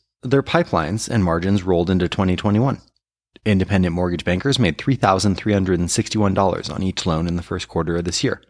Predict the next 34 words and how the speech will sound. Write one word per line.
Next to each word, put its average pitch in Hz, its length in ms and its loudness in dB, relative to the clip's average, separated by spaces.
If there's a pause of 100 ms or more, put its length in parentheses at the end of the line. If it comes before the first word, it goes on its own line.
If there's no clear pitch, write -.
(260)
which 113 120 -2
was 117 140 4
the 110 80 2
best 143 240 2
first - 220 0
quarter 101 320 -2
on 110 180 0
record. 104 360 -2 (840)
In 135 140 2
fact, - 340 -2 (160)
net 156 220 2
production 123 400 2
profits 92 480 0
reached 101 240 0
their 92 80 2
highest 113 420 0
level 69 520 -2
for 98 140 -2
any 117 440 2
first - 300 -2
quarter 80 280 0
since 101 260 0
the 95 100 2
inception 87 480 0
of 80 160 0
Mortgage 90 340 2
Bankers 78 380 0
Association's 82 800 -2
report - 440 -4 (140)
in - 80 -2
two - 120 -2
thousand 82 380 2
and 98 120 4
eight. - 180 -2